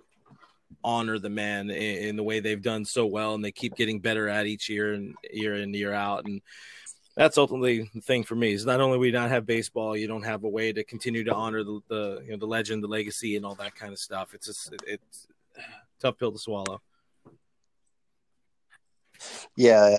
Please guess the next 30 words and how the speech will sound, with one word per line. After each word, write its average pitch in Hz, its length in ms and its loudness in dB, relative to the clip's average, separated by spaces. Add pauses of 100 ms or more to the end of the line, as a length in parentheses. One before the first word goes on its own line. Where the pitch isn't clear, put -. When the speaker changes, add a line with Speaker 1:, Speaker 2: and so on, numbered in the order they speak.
(140)
Speaker 2:
I, 127 100 4 (140)
I, 117 180 12
uh, 107 360 12 (360)
Tim 139 180 10
Anderson's, 117 680 6
um, 110 580 2
his, 113 320 6
his, 117 380 4
of 110 140 4
the 107 60 6
White 104 220 10
Sox, 101 260 2
his, 107 300 -4
his 113 180 -2
little 104 160 2
tribute 104 460 -6 (120)
on 101 160 -6
his, 101 220 -8
uh, 98 260 -4
Twitter 104 280 -4
and 98 80 -10
Instagram 98 360 -10
stuff 101 200 -6
was 104 120 -18
pretty 98 220 -8
cool. 104 320 -8
I - 80 -6
think - 160 -2
it's, 226 140 -4
uh, 104 200 6